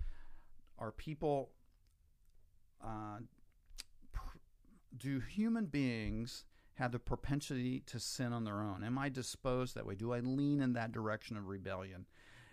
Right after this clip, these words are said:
And Pelagius said, "No." Augustine said, "Yes." And he says, "Sin corrupts all of us, even our thinking, and we need Christ." So, um, Pelagius denied that, and that became a big issue.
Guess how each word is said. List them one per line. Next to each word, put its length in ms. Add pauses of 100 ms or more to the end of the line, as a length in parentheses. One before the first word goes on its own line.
(100)
And 160
Pelagius 380
said, 200
"No." 580
Augustine 500
said, 200
"Yes." 500
And 80
he 80
says, 220
"Sin 300
corrupts 460 (100)
all 220
of 100
us, 240
even 180
our 100
thinking, 580 (300)
and 160
we 120
need 240
Christ." 520 (560)
So, 240 (520)
um, 560 (540)
Pelagius 440
denied 520
that, 260
and 100
that 100
became 300
a 60
big 640
issue. 440